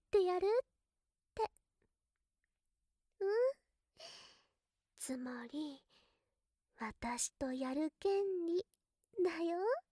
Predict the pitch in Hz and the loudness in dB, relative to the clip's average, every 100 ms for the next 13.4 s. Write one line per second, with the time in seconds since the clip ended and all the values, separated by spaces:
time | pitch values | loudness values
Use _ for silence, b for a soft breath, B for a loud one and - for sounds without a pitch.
0 | _ _ _ _ _ _ _ _ _ _ | _ _ _ _ _ _ _ _ _ _
1 | - - 427 - - 392 B B B B | -10 0 2 2 2 0 B B B B
2 | 330 - 330 359 415 415 403 427 440 359 | -6 2 4 6 4 4 4 6 6 6
3 | 392 415 _ - 330 311 - - 339 320 | 6 4 _ 0 2 2 -2 -2 0 0
4 | 320 311 311 B B B B B - 311 | 0 0 -2 B B B B B -8 0
5 | 403 440 392 302 294 320 311 269 262 247 | 4 6 4 2 0 2 2 0 -6 -6
6 | 240 233 220 277 262 - 277 285 - 294 | -8 -10 -6 -4 -4 -2 -2 -2 -2 -2
7 | 294 302 320 339 339 381 508 719 _ _ | 0 -2 0 0 0 -2 -2 -4 _ _
8 | _ _ _ _ _ _ _ _ _ _ | _ _ _ _ _ _ _ _ _ _
9 | _ _ _ _ _ _ _ _ _ _ | _ _ _ _ _ _ _ _ _ _
10 | _ _ _ _ _ - 240 247 262 269 | _ _ _ _ _ -10 -4 -2 -2 -2
11 | 269 269 - 285 - 302 302 294 294 294 | -2 -4 -2 -4 -4 -4 -4 -4 -6 -4
12 | 302 302 320 311 285 269 - 262 254 311 | -4 -6 -6 -6 -6 -10 -12 -12 -6 -2
13 | 311 294 302 | -2 -4 -10